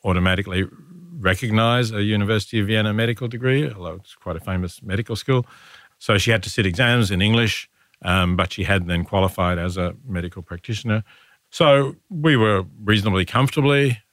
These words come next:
off at that stage. And my parents, I think, were keen to assimilate. They were keen to be proper Australians. And one aspect of that is that they did not speak German to me. They spoke English to me, and I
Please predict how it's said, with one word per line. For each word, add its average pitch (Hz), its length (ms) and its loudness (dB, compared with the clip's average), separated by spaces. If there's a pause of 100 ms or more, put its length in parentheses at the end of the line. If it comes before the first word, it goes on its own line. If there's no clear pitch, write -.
off 147 320 0
at 113 80 -10
that 110 180 -2
stage. 165 560 0 (360)
And 139 160 2
my 143 100 4
parents, 160 460 2
I 123 80 2
think, 117 260 -2
were 113 60 -2
keen 113 480 0
to 98 380 2 (640)
assimilate. 156 720 2
They 101 120 -2
were 95 80 -2
keen 104 360 0
to - 120 -16
be 98 160 2
proper 107 400 0
Australians. 131 840 -2 (420)
And 104 320 2
one 113 480 0
aspect 107 460 -2
of 98 60 0
that 98 180 2
is 95 220 0
that 98 180 -4
they 95 120 2
did 92 140 0
not 101 180 0
speak 87 240 -2
German 90 340 0
to 98 180 0
me. 120 240 0
They 98 180 -8
spoke 92 320 -2
English 92 360 -2
to 101 100 0
me, 107 160 2
and 95 140 -2
I 87 180 -4